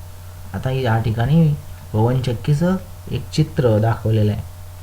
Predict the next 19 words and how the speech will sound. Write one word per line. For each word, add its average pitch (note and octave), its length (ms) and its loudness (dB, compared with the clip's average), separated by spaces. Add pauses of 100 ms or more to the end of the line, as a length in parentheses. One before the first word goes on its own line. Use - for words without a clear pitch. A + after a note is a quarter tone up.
(960)
कागदाचं A2+ 520 2
भिरभिरं A#2+ 460 6
उद्या F3 260 6
तुम्ही C#3+ 300 2
तयार B2 240 2
करून A#2 280 2
आणायचं A2+ 320 2
आहे A2+ 80 2
शाळेमध्ये. G#2+ 600 4 (1080)
अशी - 160 -2
पवनचक्की A#2+ 600 2
जर C3 240 0
तयार B2+ 240 2
करता C#3+ 400 2
आली, D3+ 280 4 (340)
एखाद्या B2+ 320 -2
बाजारातून A#2+ 600 2
मोटर B2 320 2
घेऊन B2+ 360 2